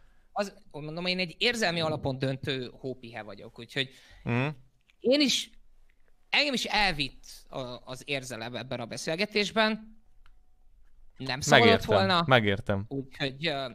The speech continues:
Speaker 1: én ezért fogok bocsánatot kérni.
Speaker 2: Jó,
Speaker 1: Értem.
Speaker 2: meg-, megértem, megértem, hogy miért vitt el. Öm, nem tudok erre most pontosan most többet mit mondani.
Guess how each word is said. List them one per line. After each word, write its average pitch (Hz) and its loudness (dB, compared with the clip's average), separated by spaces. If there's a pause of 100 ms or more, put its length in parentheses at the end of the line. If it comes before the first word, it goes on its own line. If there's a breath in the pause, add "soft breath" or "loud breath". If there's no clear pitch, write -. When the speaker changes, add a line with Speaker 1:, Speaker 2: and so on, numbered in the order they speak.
(140)
Speaker 1:
én 160 -2
ezért 139 -2
fogok 117 -8
bocsánatot - -10
kérni. 82 -12 (340)
Speaker 2:
Jó, 123 4
Speaker 1:
Értem. 107 -2 (100)
Speaker 2:
meg-, 147 8
megértem, 127 6
megértem, 110 2
hogy 104 0
miért 123 6
vitt 127 0
el. 113 8 (380 soft breath)
Öm, 107 6 (2750 loud breath)
nem 139 6
tudok 113 2
erre 110 6
most 110 0 (240)
pontosan 110 4
most 107 -2 (100)
többet 110 2
mit 120 -2
mondani. 123 6